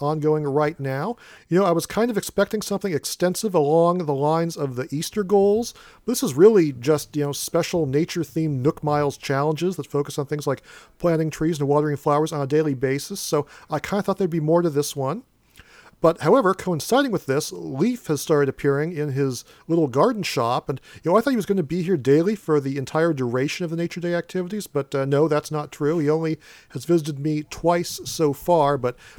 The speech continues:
maybe he'll eventually set up a permanent shop in Nook's Cranny in a future update or something like that. I don't know.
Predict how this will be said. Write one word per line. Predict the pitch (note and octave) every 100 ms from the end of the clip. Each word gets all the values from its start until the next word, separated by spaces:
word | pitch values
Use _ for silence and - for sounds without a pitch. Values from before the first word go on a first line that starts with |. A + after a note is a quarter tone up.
| -
maybe | D#3+
he'll | F3
eventually | E3+ E3+ E3+
set | E3+
up | D#3+
a | C3+
permanent | - F3 D#3+ D3+
shop | - D3+ F#3 -
in | D3 C#3 C#3
Nook's | C3+ D#3+ -
Cranny | - F3 E3 F#3+
in | E3
a |
future | - D#3+ D#3+
update | D#3+ D3+
or | D3
something | D#3 C#3+ D3
like | C3+ C3
that. | C#3 D3+ G#3
I | C3
don't | B2 A#2+
know. | C3+ G#3+